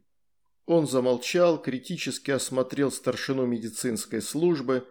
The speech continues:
невысокую, в замурзанной шинели, подпоясанной брезентовым ремнем, в ватных брюках, ботинках с обмотками. Вся характерная роба сидела на ней относительно ловко,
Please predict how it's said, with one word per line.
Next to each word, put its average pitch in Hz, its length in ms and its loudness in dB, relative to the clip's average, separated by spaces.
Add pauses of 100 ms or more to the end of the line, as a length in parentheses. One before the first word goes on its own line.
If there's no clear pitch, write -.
невысокую, 147 680 6
в 120 40 -2
замурзанной 131 560 2
шинели, 156 440 2
подпоясанной 131 720 2
брезентовым 113 720 -2
ремнем, 135 460 0
в 104 60 -8
ватных 123 360 2
брюках, 165 460 -4
ботинках 143 640 -6
с - 100 -8
обмотками. 127 680 -2 (220)
Вся 208 300 4
характерная 135 720 2
роба 156 240 0
сидела 135 480 2
на 123 120 2
ней 143 180 0
относительно 135 580 -4
ловко, 113 520 -4